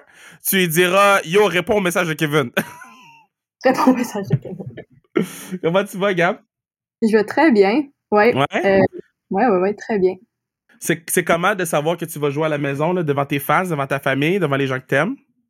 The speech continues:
Speaker 1: Ouais, c'est très, très spécial. J'ai jamais, euh, mis de maillot canadien, justement, à Montréal.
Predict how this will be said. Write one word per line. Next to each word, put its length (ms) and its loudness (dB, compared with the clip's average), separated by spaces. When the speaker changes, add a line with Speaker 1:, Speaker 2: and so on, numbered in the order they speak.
Speaker 1:
Ouais, 160 0
c'est 240 2
très, 240 0
très 200 2
spécial. 540 0
J'ai 120 4
jamais, 800 2
euh, 20 -8
mis 220 4
de 160 4
maillot 240 4
canadien, 400 2
justement, 460 2
à 100 6
Montréal. 680 0